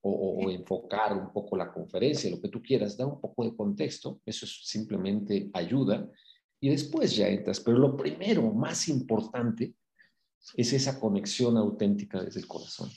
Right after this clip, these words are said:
Speaker 2: Sí, sí, sí, yo, yo creo que, que necesitamos, eh, reevaluar eso, ¿no? Ahora yo les, en, en las pláticas que, que he podido dar, les digo a los líderes, "Tienen una opor-, una segunda oportunidad,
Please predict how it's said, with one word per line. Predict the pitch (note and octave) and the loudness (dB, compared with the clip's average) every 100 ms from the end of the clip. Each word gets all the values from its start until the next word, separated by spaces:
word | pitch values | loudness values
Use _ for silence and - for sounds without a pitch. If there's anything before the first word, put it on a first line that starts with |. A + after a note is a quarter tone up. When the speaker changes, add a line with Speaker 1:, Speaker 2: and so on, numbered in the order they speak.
| - _ _ - - - _ | -16 _ _ -18 -18 -18 _
Speaker 2:
Sí, | _ G#3+ G#3 F3+ F#3 | _ 0 2 0 -6
sí, | - A#3+ A#3+ | 0 4 4
sí, | A3+ A#3+ A3+ | 4 4 4
yo, | A#3+ | 4
yo | - B3+ B3+ | 4 4 6
creo | A#3+ B3 | 2 2
que, | C4 C4 B3 - | 6 6 6 2
que | - G3+ | 0 0
necesitamos, | F#3+ F#3+ G3+ G3 G#3 G#3 G#3+ | 0 0 0 0 0 0 2
eh, | F#3 F3+ F3+ F3+ F3 F3 - _ _ _ _ _ _ - | 4 4 4 2 0 -2 -8 _ _ _ _ _ _ 4
reevaluar | G#3+ G#3+ G3 G#3 G3+ | 8 8 8 6 6
eso, | G#3 F#3+ - F#3+ B3+ | 4 2 -2 -2 -2
¿no? | G#3 G#3 C#4 G3+ | 0 0 0 2
Ahora | F#3 F#3+ G3+ G#3 F3+ F3 | 4 6 8 6 4 4
yo | G#3+ | 4
les, | G#3+ G#3+ A3 - | 6 4 2 0
en, | G3+ F#3 F#3 F#3 F#3 F3+ F3+ F3+ - _ - _ _ _ | 0 2 2 2 2 2 0 -4 -14 _ -20 _ _ _
en | F#3+ G3+ F#3+ | 0 2 4
las | F#3+ F#3 | 2 2
pláticas | G3+ G3+ A3+ G#3 | 2 4 4 2
que, | - F#3+ E3+ E3+ - | 2 2 2 2 -2
que | - F3+ F3+ | 2 4 4
he | |
podido | F3+ G3 F#3+ F#3+ | 4 6 6 6
dar, | F#3+ F3 G3+ C4 - _ - | 6 4 2 -2 -10 _ 2
les | F#3 F3+ | 4 6
digo | F#3+ F#3+ | 6 6
a | |
los | F#3 F3 | 6 6
líderes, | F3+ F3+ E3+ F3+ F3+ | 4 4 4 2 2
"Tienen | A3+ A#3+ B3 C4 | 4 8 8 8
una | B3+ B3+ B3+ | 8 6 4
opor-, | A3 G3 - | 0 -4 0
una | G3+ A3+ | 4 6
segunda | A#3 G#3+ G#3+ | 6 4 4
oportunidad, | G#3+ G3 F#3 F3 E3+ E3+ F#3+ | 2 -2 0 2 4 4 2